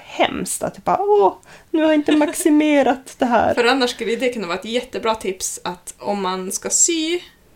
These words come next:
Speaker 2: en jacka i ett tjockare tyg så klipp inte ut det dubbelt för guds skull. För det är mycket svårare. <laughs>
Speaker 1: Ja,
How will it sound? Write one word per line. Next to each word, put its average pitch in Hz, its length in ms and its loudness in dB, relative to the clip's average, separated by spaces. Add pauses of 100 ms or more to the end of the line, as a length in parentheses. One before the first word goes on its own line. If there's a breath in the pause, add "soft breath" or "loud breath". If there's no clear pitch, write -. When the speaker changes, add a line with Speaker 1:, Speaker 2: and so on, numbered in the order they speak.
(340)
Speaker 2:
en 196 160 -8
jacka - 560 -6 (100)
i 185 80 -6
ett 190 100 -8
tjockare - 280 -6
tyg 190 380 -8 (640)
så - 180 -6
klipp 233 200 -6
inte 233 300 -6
ut 302 180 -4
det 170 160 -8
dubbelt - 500 -8
för - 120 -12
guds - 240 -6
skull. - 300 -8 (580)
För 214 60 -10
det 220 80 -6
är 262 100 -4
mycket 269 340 -4
svårare. - 460 -6 (240)
<laughs> - 340 -2
Speaker 1:
Ja, 262 380 12